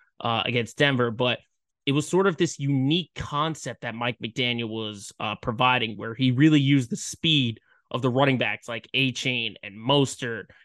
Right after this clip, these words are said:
and then, uh, interesting, you know, different concepts for Tyreek Hill and Jaylen Waddle. And they're still moving, you know, they're still getting the yards. They ne-, had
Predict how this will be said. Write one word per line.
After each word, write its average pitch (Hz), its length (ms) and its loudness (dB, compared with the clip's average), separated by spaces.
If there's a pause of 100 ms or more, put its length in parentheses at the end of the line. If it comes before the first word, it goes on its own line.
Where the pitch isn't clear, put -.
(100)
and 120 120 -2
then, 120 360 2
uh, 113 340 -2 (240)
interesting, 120 880 -2
you 120 120 -4
know, 117 140 -6 (100)
different 156 280 0
concepts 143 540 0
for 131 200 -4
Tyreek 117 520 -4
Hill 135 480 0
and 104 180 -12 (320)
Jaylen 123 460 2
Waddle. 139 640 4
And 117 180 -6 (240)
they're 165 120 4
still 302 360 2
moving, 175 560 4
you 123 80 -2
know, 165 160 2
they're 175 140 0
still 277 320 -4
getting 185 420 0
the 131 100 0
yards. 127 420 0
They 151 140 -4
ne-, 165 280 -6
had 208 320 -2